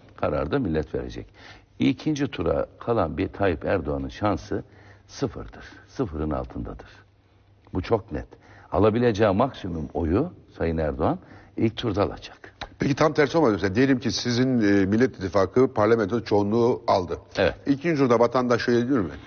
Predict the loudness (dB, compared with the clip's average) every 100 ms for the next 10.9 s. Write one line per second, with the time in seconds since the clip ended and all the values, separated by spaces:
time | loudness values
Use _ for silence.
0 | -20 -20 -2 4 4 4 -2 -12 -20 _
1 | _ -18 -10 2 4 6 4 6 4 4
2 | 2 2 -2 -4 -2 0 2 2 4 2
3 | 2 2 0 -4 -20 -8 -4 0 4 4
4 | 4 4 4 6 4 4 4 4 2 0
5 | -2 4 4 6 4 2 2 2 4 4
6 | 4 2 2 2 4 2 4 4 4 4
7 | 2 2 0 4 6 8 6 4 0 -14
8 | -20 -20 -2 0 4 6 6 2 -4 2
9 | 4 6 4 4 6 4 4 2 2 2
10 | 4 4 4 2 4 4 4 2